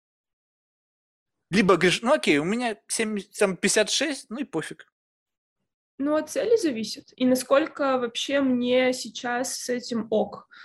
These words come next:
Speaker 2: Ну, то есть, знаешь, допустим, я хочу, а, не знаю, стать самым востребованным помогающим практиком в России, и я понимаю, что мне для этого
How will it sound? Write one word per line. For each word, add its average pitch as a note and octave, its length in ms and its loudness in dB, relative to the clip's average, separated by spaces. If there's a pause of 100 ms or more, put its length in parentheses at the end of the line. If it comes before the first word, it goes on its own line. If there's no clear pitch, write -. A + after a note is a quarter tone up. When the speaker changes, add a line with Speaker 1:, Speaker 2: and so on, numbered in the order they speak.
(140)
Speaker 2:
Ну, C4 100 2
то C4 120 6
есть, B3+ 120 6
знаешь, C#4+ 240 0
допустим, B3+ 500 -2
я A#3+ 220 0
хочу, B3+ 680 -2 (420)
а, A#3 480 -2 (1700)
не C#4 220 0
знаю, A3 300 0
стать C4 460 -2 (180)
самым B3 440 0
востребованным B3 760 0
помогающим A#3 540 -4
практиком A#3 460 -8
в - 20 -4
России, D#4 640 -2 (420)
и B3 100 -4
я C4 160 4
понимаю, B3+ 540 2
что - 180 -10
мне A#3+ 220 2
для A3 180 -2
этого A3 680 -2